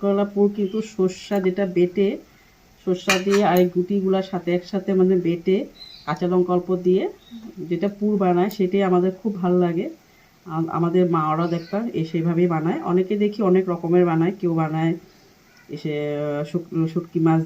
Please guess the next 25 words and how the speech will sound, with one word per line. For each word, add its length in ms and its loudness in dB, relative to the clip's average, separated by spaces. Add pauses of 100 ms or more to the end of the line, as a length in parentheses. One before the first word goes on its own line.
দিয়ে, 340 2 (1160)
কেউ 180 2
বানায় 380 2 (160)
ইল-, 280 4
ইসে 200 0
দিয়ে, 280 -2 (440)
এ, 120 -8
কি 100 -4
বলে 220 -2
সেটা, 260 -6 (1300)
এ, 220 -6
ইচা 220 2
মাছ 240 2 (180)
বেটে, 460 4 (220)
কেউ 180 0
বানায় 420 4 (680)
এই 260 -6
সে, 200 -8 (280)
উম, 600 -6
শু-, 340 -2
মানে 180 -2
বললাম 360 6
হ্যাঁ, 200 2
শুকনা 240 0
মাছ 200 4